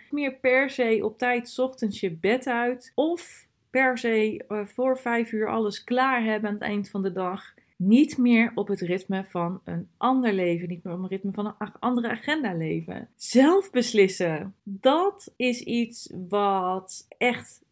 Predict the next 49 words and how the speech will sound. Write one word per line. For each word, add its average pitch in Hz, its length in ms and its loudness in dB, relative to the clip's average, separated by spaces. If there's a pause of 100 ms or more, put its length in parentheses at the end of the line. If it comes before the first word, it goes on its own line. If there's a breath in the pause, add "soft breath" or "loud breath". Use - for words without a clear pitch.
(100)
wat 196 140 -8
je - 60 -18
echt 220 200 -2
nodig 214 360 4
hebt. 185 140 -4
Het 254 140 -4
is 277 120 0
de - 100 -4
autonomie. 190 840 4
Het 190 140 -12
is 240 280 -6
echt 233 240 -2
die - 100 -14
autonomie. 180 580 -6 (100)
Ik 226 140 0
kan 247 240 6
je 226 80 8
zeggen, 277 500 2 (120)
ik 196 220 0
begon 247 280 4
eraan 226 320 0 (160)
en 208 460 0
ik 311 200 0
struikelde 247 560 6
nog 214 200 2
veel 427 260 8
harder 349 440 6
dan 370 200 4
dat 320 160 2
ik 285 140 2
voorheen 180 460 0
deed. 165 420 -2
Ah! 539 640 0 (560 loud breath)
Dit 320 260 -2
was 330 180 2
echt 269 240 2
wel 277 180 0
even 233 320 2
een 202 120 0
ding. 175 380 0 (140)
Dus 233 340 4
na 247 160 2
een 247 60 -2
aantal 320 260 -2
jaren 285 260 0
struikelen 254 800 0
in 220 100 -2
het 214 120 -2
ondernemerschap, 208 880 -2